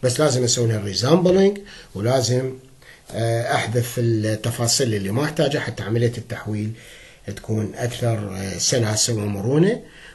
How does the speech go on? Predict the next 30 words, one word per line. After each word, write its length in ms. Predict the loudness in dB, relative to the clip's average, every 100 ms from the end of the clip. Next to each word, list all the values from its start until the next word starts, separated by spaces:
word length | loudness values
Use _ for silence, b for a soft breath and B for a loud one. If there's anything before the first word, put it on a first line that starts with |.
| 0
وطبعا 460 | 4 4 4 2
راح 140 | 0 0
تاخذ 340 | 0 2 2
وقت 280 | 2 0 -2
أطول 300 | 0 4 4
إذا 160 | 4 0
كل 220 | 0 0
الباندات، 500 | 2 0 2 0 2
لا-، 120 | 2
لذلك 500 | 2 2 4 4 2
لازم 300 | -2 -2 -4
أختصرها 520 | -6 -8 -4 0 0
فقط 340 | 0 0 -2 0
على 260 | 0 0
منطقة 520 | 2 0 -2 0 0 -2 -8 B B B B B -4 0
الدراسة. 680 | 4 4 4 0 -2 -4 -12 -20 _ _ _ -4
أستاذ 300 | 0 2 2
دكتور 440 | 0 -2 2 2 2
أوراس 380 | 0 2 0
محيطاها، 540 | -2 -4 -2 0 4 4
جامعة 380 | 4 0 -2 -6
الكرخ 400 | -6 -4 -6 -6
للعلوم، 480 | -10 -6 -2 -2 -4
كلية 300 | -8 -8 -8
التحسس 540 | -10 -12 -6 -4 -2 -4
النائي 280 | -4 -4 -4
والجيوفيزياء، 760 | -4 -2 -2 -2 -2 0 -2
قسم 320 | -4 -4 -4
التحسس 540 | -8 -10 -10 -6 -2 -2
النائي. 380 | -2 -4 -12